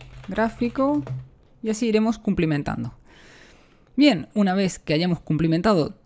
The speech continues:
todos estos campos, todos los que queramos, cuantos más mejor, debemos pulsar en el botón que está aquí arriba. Ojo que el botón no se ve muy bien, vemos que aquí está arriba justo ubicado a la derecha y si subimos se mueve aquí.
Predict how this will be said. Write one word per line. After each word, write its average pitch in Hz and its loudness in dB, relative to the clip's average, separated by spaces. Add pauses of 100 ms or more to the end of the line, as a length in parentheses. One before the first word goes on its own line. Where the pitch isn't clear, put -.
(340)
todos 320 2
estos 208 -4
campos, 226 -2
todos 165 0
los 151 -2
que 151 -6
queramos, 240 0
cuantos 151 -2
más 156 0
mejor, 311 2 (840)
debemos 294 4
pulsar 262 0
en 254 4
el 254 4
botón 220 2
que 180 -8
está - -4
aquí 240 0
arriba. 208 0
Ojo 180 -4
que - -4
el 147 0
botón 190 -2 (1120)
no 208 2
se 214 0
ve 190 2
muy 160 2
bien, 214 2
vemos 180 0
que - -8
aquí 165 -4
está - -4
arriba 160 -2
justo - -6
ubicado 170 0
a 170 0
la 202 2
derecha 214 0
y 185 -6
si 208 -2
subimos 196 -2
se 160 -4
mueve 165 -2
aquí. 135 -6